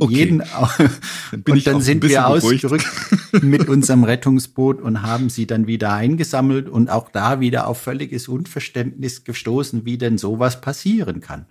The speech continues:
Speaker 1: Also das heißt, man rettet die auch noch netterweise und dann sind die auch noch angenervt.
Speaker 2: Nein, die sind nicht angenervt. Du musst dir vorstellen, sie verstehen nicht, was hier passiert oder warum sie überhaupt in Not geraten sind.
Speaker 1: Wahnsinn.
Speaker 2: Das ist
Speaker 1: Ja.
Speaker 2: das Faszinierende.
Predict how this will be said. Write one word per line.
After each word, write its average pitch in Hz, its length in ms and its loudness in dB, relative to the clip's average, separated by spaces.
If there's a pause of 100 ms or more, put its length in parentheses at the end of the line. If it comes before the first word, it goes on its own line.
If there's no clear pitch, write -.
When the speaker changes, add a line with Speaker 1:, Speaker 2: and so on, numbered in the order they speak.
(100)
Speaker 1:
Also 135 140 0
das 160 100 2
heißt, 160 80 -14
man 143 140 -2
rettet 185 320 -2
die 147 100 0
auch 113 60 0
noch 117 120 0
netterweise 104 680 0
und 110 100 -4
dann 131 100 -2
sind 160 160 -2
die 151 80 0
auch 143 100 0
noch 151 240 -2
angenervt. 101 760 -2 (400)
Speaker 2:
Nein, 165 280 4
die 123 60 0
sind - 240 -2
nicht 151 200 0
angenervt. 151 560 0
Du 123 40 0
musst 147 220 2
dir 147 80 -6
vorstellen, 170 540 -4 (360)
sie - 160 -2
verstehen 202 640 4
nicht, 131 280 2
was 113 220 -4
hier 120 200 0
passiert 147 800 -4 (140)
oder 123 220 0
warum 151 360 4
sie 135 140 0
überhaupt 117 480 -2
in 156 120 -4
Not 247 260 -4
geraten - 460 -8
sind. - 320 -14
Speaker 1:
Wahnsinn. 98 420 -8
Speaker 2:
Das 185 180 -6
ist 175 100 -2
Speaker 1:
Ja. - 60 -6
Speaker 2:
das 117 100 -2
Faszinierende. 87 840 -4